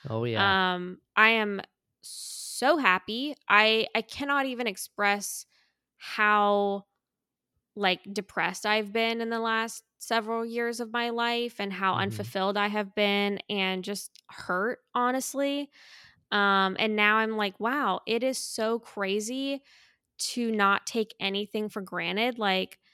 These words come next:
Speaker 1: Oh, yeah.
Speaker 2: the littlest things mean so much to me right now. And
Speaker 1: Mm-hmm.
Speaker 2: I'm just, like,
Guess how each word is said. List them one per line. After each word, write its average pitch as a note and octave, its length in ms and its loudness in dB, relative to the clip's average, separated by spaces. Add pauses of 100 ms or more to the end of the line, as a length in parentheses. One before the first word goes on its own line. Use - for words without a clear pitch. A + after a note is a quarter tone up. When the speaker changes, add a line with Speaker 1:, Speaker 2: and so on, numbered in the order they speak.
(160)
Speaker 1:
Oh, A2 120 -2
yeah. B2+ 380 2 (220)
Speaker 2:
the C#4 160 0
littlest D4 640 -4
things G#3 440 -2
mean F#3+ 320 -4
so - 400 -8
much F3 300 -8
to F#3+ 60 -10
me F#3 140 -6
right E3+ 240 -8
now. A1 360 -8 (120)
And G3 600 0
Speaker 1:
Mm-hmm. D#3 120 -4 (1200)
Speaker 2:
I'm F4 220 0
just, F4+ 220 -6
like, D4+ 180 -6